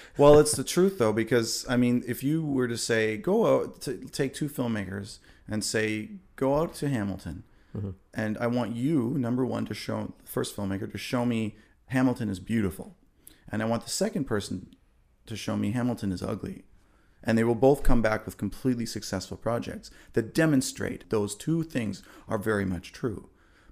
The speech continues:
Speaker 1: But all you're doing as a filmmaker, or really what you're doing is you're, as a creator, is you're deciding what not to show people.
Speaker 2: Well, yeah, it's a matter of perspective, right?
Speaker 1: It's a matter of perspective. So if you're saying, "I believe this person is inherently good,"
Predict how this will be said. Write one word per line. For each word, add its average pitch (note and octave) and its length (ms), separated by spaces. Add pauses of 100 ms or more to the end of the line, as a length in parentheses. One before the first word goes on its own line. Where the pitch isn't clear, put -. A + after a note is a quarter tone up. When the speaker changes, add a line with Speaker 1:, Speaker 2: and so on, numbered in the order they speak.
Speaker 1:
But B2 180
all C#3 220
you're C3 160
doing C3 300
as G2+ 120
a G#2 60
filmmaker, A2 640
or A2 420
really G3 240
what B2 160
you're A#2+ 100
doing A#2+ 220
is G#2+ 140
you're, A2+ 200 (140)
as G#2+ 180
a G#2+ 100
creator, B2+ 540
is G2 140
you're G#2 80
deciding B2+ 720 (160)
what B2+ 200
not A#2 300
to G#2+ 80
show F2+ 220
people. - 400 (180)
Speaker 2:
Well, - 140
yeah, D3 240
it's G2 240
a - 20
matter F#2+ 220
of F2 100
perspective, F#2+ 560
right? F2 120
Speaker 1:
It's A2 40
a G2 40
matter F2+ 220
of F#2 60
perspective. G2+ 460
So G#2 140
if - 120
you're B2+ 120
saying, G#2+ 300 (200)
"I C3 160
believe A#2 300
this A2+ 140
person A2 380
is F2 80
inherently G2+ 460
good," - 360